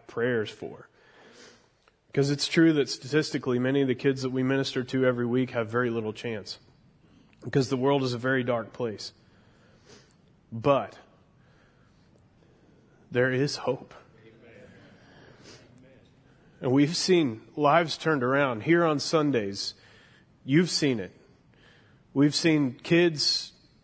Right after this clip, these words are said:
who statistically have no chance find hope in Jesus. We've seen them grab onto it and hold on to it. And there are some cases where kids that come from terrible backgrounds seem like they're doing great for a while, and then they just,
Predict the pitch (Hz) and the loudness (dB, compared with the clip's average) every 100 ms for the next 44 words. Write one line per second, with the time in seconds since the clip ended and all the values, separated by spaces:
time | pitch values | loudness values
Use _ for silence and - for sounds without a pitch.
0 | - - 143 131 - 139 170 165 170 151 | -16 0 2 2 -2 -2 0 0 0 0
1 | 147 147 131 131 127 - 131 117 101 - | 2 2 2 -2 -2 -4 -6 -6 -10 -12
2 | - - _ - - 139 156 127 160 160 | -14 -20 _ -8 -2 0 0 0 2 0
3 | 156 127 110 127 147 113 - - _ _ | 0 -4 -2 -4 -6 -10 -14 -18 _ _
4 | _ - - - - - _ _ - 135 | _ -20 -20 -20 -20 -20 _ _ -2 0
5 | 143 - 185 147 123 151 170 170 170 - | 2 4 4 4 4 4 6 2 -2 0
6 | 165 135 123 175 208 160 131 104 123 - | 0 0 -2 0 2 2 0 -4 -8 -10
7 | - _ _ _ - - - - - _ | -14 _ _ _ -20 -20 -20 -20 -20 _
8 | _ _ _ 135 147 180 202 - 185 180 | _ _ _ 2 4 6 4 2 -2 2
9 | 180 170 190 156 156 147 110 - - _ | 2 4 0 0 2 2 0 -6 -20 _
10 | _ _ _ _ - 170 160 165 170 160 | _ _ _ _ 2 4 4 2 2 0
11 | 143 120 165 165 151 151 156 - 151 156 | -2 2 2 4 2 4 2 0 0 0
12 | 151 - - _ _ _ _ _ _ _ | -2 -4 -10 _ _ _ _ _ _ _
13 | _ _ _ - - 175 170 170 156 165 | _ _ _ -12 0 2 4 4 4 0
14 | 156 170 143 165 165 175 156 151 160 160 | 2 2 4 2 2 -2 2 4 6 4
15 | 139 120 143 151 120 127 - - | 2 -2 -2 -2 -2 -4 -6 -10